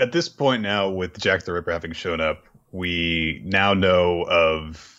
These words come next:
basically a captain from every brigade and what they're up to at this point. The only one that we don't know about is that one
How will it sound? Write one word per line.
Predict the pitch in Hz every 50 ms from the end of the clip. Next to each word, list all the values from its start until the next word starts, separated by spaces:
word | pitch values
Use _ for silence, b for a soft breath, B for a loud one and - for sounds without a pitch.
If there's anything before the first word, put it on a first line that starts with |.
| _ _ _ _ _ _ _ _ -
basically | 113 120 131 127 - 147 - 139 117 107
a | 104
captain | - - - 113 104 98 - 107 92 87
from | - - 92 90
every | 87 85 82 82 95 95 90
brigade | 78 90 78 76 80 78 80 82 90 92 92 85
and | - 87 85 82 82
what | 85 82 -
they're | - 95 80 80
up | 80 78 -
to | - - 113 107 110
at | 113 113
this | 127 123 - -
point. | _ - 135 135 135 135 135 135 - - - - - -
The | 92 92 98 107
only | 110 113 117
one | 107 104 104 98
that | 101 92
we | 90 82
don't | 92 87 87 85
know | 85 85 82 82 82
about | 80 78 82 80 80 78 78 76 76 - - - -
is | - 85 82 78 78 76 78 78 _ -
that | 82 80 78 - -
one | - 85 82 78 78 76 73